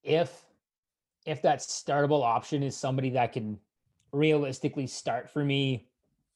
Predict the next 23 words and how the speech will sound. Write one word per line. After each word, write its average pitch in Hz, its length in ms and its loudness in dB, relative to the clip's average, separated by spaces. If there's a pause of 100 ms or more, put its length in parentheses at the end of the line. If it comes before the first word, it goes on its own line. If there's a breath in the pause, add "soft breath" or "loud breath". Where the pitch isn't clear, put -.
(680)
um, 117 420 0 (320)
at 143 120 2
a 127 40 0
position 135 440 -2
of 117 100 -2
need, 127 320 -4 (1120)
and 131 120 -2
it's - 280 -6 (160)
Noah 135 320 0
Fant, 147 340 -2
yeah, 143 240 2 (240)
I 139 80 0
might 143 280 0
be, 127 260 -4
I 151 80 0
might 160 160 4
consider 127 400 -2
that. 127 300 0 (580)
But 151 120 2
if 135 80 2
it's 147 140 -6
somebody 151 420 2
like 120 400 0